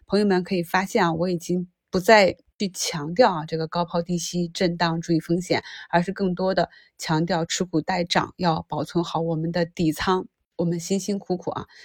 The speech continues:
在二零二二年这一年精挑细选啊，收藏出来的底仓，不管你现在是有浮盈还是浮亏，一定要用心的去感受这个市场发生的变化。昨天涨停的信创的龙头啊，中国软件啊，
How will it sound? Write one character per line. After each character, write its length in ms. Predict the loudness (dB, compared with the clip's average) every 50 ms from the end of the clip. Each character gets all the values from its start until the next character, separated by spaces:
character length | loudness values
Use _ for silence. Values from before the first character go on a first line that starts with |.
| -12 _
在 140 | 0 0
二 180 | 0 2 2 4
零 180 | 6 6 4 4 0
二 100 | 0 0
二 140 | 2 2 0
年 240 | 0 0 -2 -2
这 140 | 0 0 2
一 40 | 2
年 360 | 2 2 2 0 0 -4 -6 _ -20 -20 _ _ -2
精 200 | 0 0 0 0
挑 320 | 0 0 0 0 -2 -4 -10
细 300 | -10 -10 -8 -8 -8 -8
选 240 | -6 -6 -6 -6
啊， 180 | -6 -6 -8 -8
收 240 | -8 -8 -8 -8 -8
藏 260 | -6 -8 -8 -8 -8
出 140 | -6 -4 -4
来 160 | -4 -4 -4
的 140 | -6 -6 -6
底 180 | -4 -6 -6
仓， 320 | -6 -4 -4 -4 -4 -4 -4
不 140 | -6 -4 -2
管 200 | 0 0 0 0
你 60 | -2
现 180 | 0 -2 -2
在 160 | -2 0 -2 -4
是 140 | -2 -2
有 140 | -2 -2 -4
浮 160 | -4 -4 -2
盈 180 | 0 0 0 0
还 160 | -2 -6 -8
是 140 | -6 -6 -8
浮 160 | -6 -6 -6 -4
亏， 300 | 2 2 2 2 2 _ _ _ _ _ -4
一 100 | -4 0
定 140 | 0 0 2
要 220 | 2 0 -2 -2 _ _
用 220 | -6 -4 -2 -2
心 180 | -4 -4 -6 -6
的 80 | -6 -8
去 140 | -8 -10
感 240 | -10 -8 -8 -8 -8
受 160 | -6 -6 -8
这 100 | -8 -6
个 100 | -8 -6
市 160 | -6 -8 -8 -8
场 200 | -8 -10 -8 -6
发 120 | -6 -6
生 160 | -4 -2 -4
的 60 | -4
变 180 | -2 -4 -6 -6
化。 220 | -6 -8 -10 -10 -12 _ _ _ _
昨 140 | -2 0 0
天 180 | 2 0 -2 -2
涨 180 | -2 -4 -4
停 140 | -4 -6 -8
的 100 | -8 -8
信 200 | -8 -8 -10 -10
创 160 | -10 -10 -8
的 100 | -6 -4
龙 160 | -4 -4 -6
头 240 | -6 -4 -2 -2 0
啊， 160 | 0 0 -2
中 220 | -4 -6 -12 -12 -8
国 100 | -6 -6
软 240 | -6 -6 -6 -10 -10
件 240 | -2 0 0 0
啊， 120 | -2 -10